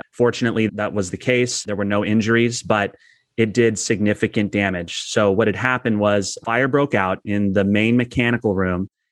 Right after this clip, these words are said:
And this particular deal had a, a two pipe, uh, chiller unit for the air conditioning of the property, which I,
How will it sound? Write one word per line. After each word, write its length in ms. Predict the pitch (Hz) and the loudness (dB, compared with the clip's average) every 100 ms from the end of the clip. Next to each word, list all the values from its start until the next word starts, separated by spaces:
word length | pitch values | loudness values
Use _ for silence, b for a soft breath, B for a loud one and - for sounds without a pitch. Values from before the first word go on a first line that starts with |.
| _ - | _ -4
And 600 | 107 104 101 98 98 - - _ _ _ | -2 0 0 -2 -4 -8 -14 _ _ _
this 180 | 120 120 - _ | 0 0 -4 _
particular 460 | 117 - 131 127 120 | -4 0 0 2 2
deal 220 | 113 113 | 2 2
had 180 | 110 107 | 0 -2
a, 120 | 104 98 | -2 -4
a 20 | |
two 260 | - - 107 | -4 -2 0
pipe, 280 | 123 98 - _ - | 0 -2 -6 _ -6
uh, 360 | 104 98 92 | -2 0 0
chiller 480 | - - 107 113 120 | -2 0 2 2 0
unit 360 | 113 120 123 127 | 0 2 2 -2
for 500 | - 110 104 98 - _ - | -4 0 2 0 -2 _ -4
the 240 | 101 101 | -2 2
air 120 | 107 | 0
conditioning 520 | 117 123 123 151 160 - | 2 0 2 0 0 -2
of 100 | 110 | -2
the 80 | 110 | -2
property, 400 | 123 120 139 143 | -2 -2 0 2
which 400 | 120 101 - - | 2 0 -6 -10
I, 80 | - | -8